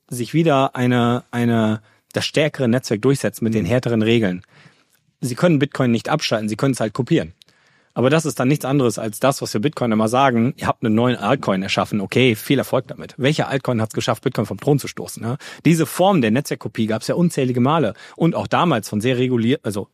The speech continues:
Speaker 1: innerhalb der Bitcoin-Welt sehr etablierten großen Unternehmen. Ja, Bitcoin Cash ist genauso entstanden. Da waren über sechzig Unternehmen beteiligt. Über fünfundachtzig Prozent der Miner haben ihr zu,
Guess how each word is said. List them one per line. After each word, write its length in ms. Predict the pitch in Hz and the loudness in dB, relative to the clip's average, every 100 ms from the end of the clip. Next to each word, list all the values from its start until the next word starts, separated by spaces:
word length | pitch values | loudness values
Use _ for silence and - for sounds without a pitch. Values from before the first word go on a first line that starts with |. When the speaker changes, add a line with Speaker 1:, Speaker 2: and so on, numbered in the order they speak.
| - | 0
Speaker 1:
innerhalb 300 | 160 139 135 | 2 2 2
der 80 | 113 | 0
Bitcoin-Welt 640 | 110 - 143 123 120 110 | -2 0 0 2 2 2
sehr 340 | 123 127 135 139 | 0 0 0 -2
etablierten 680 | - 117 120 160 110 98 | -2 -2 0 0 0 -4
großen 340 | 104 139 139 117 | 2 2 2 -2
Unternehmen. 460 | 95 104 160 85 - | -2 0 0 -2 -4
Ja, 100 | 120 | -6
Bitcoin 320 | 113 147 113 | -4 -4 -4
Cash 240 | - 156 104 | -2 -4 -4
ist 120 | - | -6
genauso 320 | 101 127 123 | -2 -2 -2
entstanden. 480 | 107 - 147 160 90 - - - | -4 -2 0 2 0 -8 -20 -12
Da 100 | - | -4
waren 140 | 101 113 | -4 0
über 240 | 196 175 | 2 4
sechzig 340 | 131 139 - 113 | 2 -2 -6 -4
Unternehmen 360 | 113 110 170 | 0 2 2
beteiligt. 420 | 135 - 90 82 - | 0 -2 -8 -6 0
Über 200 | 185 139 | 2 2
fünfundachtzig 560 | - 233 220 - 151 | 0 0 0 -4 -6
Prozent 300 | - - 120 | -4 -4 -2
der 60 | 110 | 0
Miner 460 | 113 165 180 110 104 | 2 4 2 0 -2
haben 240 | 120 120 | -2 -2
ihr 280 | - 120 107 | 0 0 0
zu, 320 | - 185 190 | -4 0 0